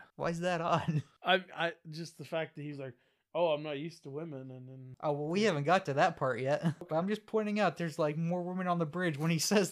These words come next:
Speaker 1: that than number one. Pike goes to his chair and broadcasts to the whole ship that they're going to the Talos Star group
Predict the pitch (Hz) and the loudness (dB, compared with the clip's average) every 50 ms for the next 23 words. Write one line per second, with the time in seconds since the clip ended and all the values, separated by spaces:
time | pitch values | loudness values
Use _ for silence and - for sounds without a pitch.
0 | 147 131 160 160 - - - - 147 143 139 - 170 170 170 165 160 151 147 165 | 0 2 2 2 2 -2 -10 -16 -16 -12 -4 0 0 2 2 0 -2 -4 -4 -4
1 | 170 180 185 175 185 190 196 202 190 165 147 151 139 165 160 - - - 214 208 | -4 -2 -2 -2 -2 0 2 2 2 2 2 0 -2 -4 -6 -10 -2 0 0 0
2 | 202 196 202 196 190 190 - 196 185 180 185 - - 170 165 165 156 147 143 131 | 0 -2 0 0 -2 -2 -2 -4 -4 -4 -6 -6 -4 -4 -2 -2 -2 -4 -4 0
3 | 156 160 170 165 - 170 160 156 - - 143 110 113 127 - 190 202 208 220 208 | 2 2 2 2 0 -2 -2 -2 -2 -6 -6 -6 -6 -6 -2 0 2 2 2 2
4 | - - 165 156 - - 147 139 - 156 151 143 147 143 147 170 170 170 165 165 | 0 -4 -6 -6 -4 -6 -8 -6 -4 -4 -4 -4 -4 0 2 4 4 4 2 0
5 | - 170 147 123 123 120 - - 196 214 220 208 202 - - 170 165 165 151 143 | -2 -4 -4 -4 -4 -4 -2 -2 0 2 2 2 0 0 -2 0 0 0 -2 -2
6 | 151 156 156 156 156 | -4 -2 -2 -2 -4